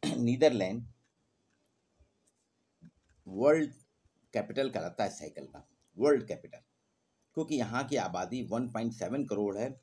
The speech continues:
और यहाँ दो करोड़ साइकिलें। अब सोचिए आप, <clears throat> नीदरलैंड में बहुत ज़्यादा साइकिल। साइकिल है क्या?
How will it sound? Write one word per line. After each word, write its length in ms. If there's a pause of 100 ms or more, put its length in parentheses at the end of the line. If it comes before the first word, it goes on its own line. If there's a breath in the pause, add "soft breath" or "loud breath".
(240)
और 140
यहाँ 260
दो 200 (120)
करोड़ 320 (540)
साइकिलें। 340 (280)
अब 60
सोचिए 380
आप, 140 (520)
<clears throat> 120
नीदरलैंड 500
में 100
बहुत 240
ज़्यादा 220
साइकिल। 340 (920)
साइकिल 520 (320)
है 100
क्या? 160